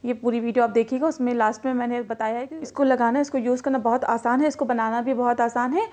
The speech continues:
तो आप इस वीडियो को पूरी देखिएगा, वहाँ पर मैंने आपको बताया है कि इसको कैसे बनाना है। चलिए वीडियो स्टार्ट करते हैं। और हाँ गाइस, देख लीजिए आपका सब्सक्राइब बटन अगर रेड है तो प्लीज़ उसको टच करके ग्रे कर दीजिए,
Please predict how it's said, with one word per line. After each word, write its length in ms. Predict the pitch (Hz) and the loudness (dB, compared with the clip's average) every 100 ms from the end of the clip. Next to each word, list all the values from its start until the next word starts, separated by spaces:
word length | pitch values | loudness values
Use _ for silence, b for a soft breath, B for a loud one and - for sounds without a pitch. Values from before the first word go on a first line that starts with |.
| B B - | B B -6
तो 60 | - | 0
आप 200 | 226 240 | 0 0
इस 200 | 240 254 | -4 -4
वीडियो 380 | 247 233 247 | -4 -2 -2
को 60 | 269 | -2
पूरी 240 | 254 247 247 | 0 0 2
देखिएगा, 400 | 240 247 254 359 | 2 2 0 2
वहाँ 240 | 277 233 254 | 2 0 -2
पर 60 | |
मैंने 320 | 247 233 285 381 B B B - | -2 0 -2 -2 B B B -4
आपको 200 | 226 226 | -2 0
बताया 380 | 233 220 220 262 | 0 2 2 2
है 160 | 320 | -2
कि 120 | 330 339 | 0 -2
इसको 200 | - 269 | -2 -2
कैसे 240 | 247 240 | 0 0
बनाना 320 | 240 220 214 214 | 0 0 0 -2
है। 200 | 226 220 B B B B B B _ _ _ _ _ _ | -6 -8 B B B B B B _ _ _ _ _ _
चलिए 260 | 254 247 269 | -2 0 0
वीडियो 220 | 226 247 | -2 -4
स्टार्ट 300 | 262 226 208 | -2 -2 -2
करते 260 | 247 240 277 | -2 -2 -2
हैं। 160 | 339 | -2
और 160 | - 254 | -2 -2
हाँ 180 | 262 262 | -2 0
गाइस, 220 | 262 269 226 | -2 -2 -4
देख 200 | 240 247 | -4 -6
लीजिए 220 | 226 277 | -4 -4
आपका 220 | 240 294 | -2 -4
सब्सक्राइब 460 | 254 - 233 240 233 | -4 -4 -2 -2 -2
बटन 240 | 240 262 262 | -2 -2 0
अगर 280 | 233 233 240 | 0 0 0
रेड 220 | 220 254 | 0 -2
है 60 | |
तो 120 | 262 277 | -4 -4
प्लीज़ 240 | 247 240 | -4 -6
उसको 160 | - 233 | -6 -6
टच 180 | 226 | -6
करके 240 | 233 240 240 | -6 -6 -4
ग्रे 180 | 214 220 | -2 -2
कर 160 | 240 | -2
दीजिए, 360 | 220 247 294 | -2 -4 -4